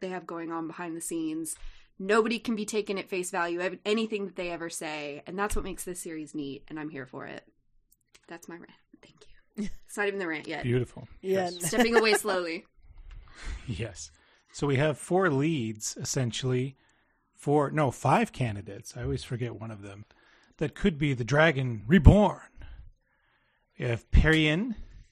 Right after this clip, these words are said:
Speaker 3: Nyahivi.
Speaker 1: Nynaeve. Egwene.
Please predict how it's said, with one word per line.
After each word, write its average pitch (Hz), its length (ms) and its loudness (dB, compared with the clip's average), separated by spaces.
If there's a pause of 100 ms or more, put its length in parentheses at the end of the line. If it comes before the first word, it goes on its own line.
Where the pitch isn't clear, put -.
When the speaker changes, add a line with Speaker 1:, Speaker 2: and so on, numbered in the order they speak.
(640)
Speaker 3:
Nyahivi. 147 1400 2 (840)
Speaker 1:
Nynaeve. 214 440 -4 (560)
Egwene. 233 400 -2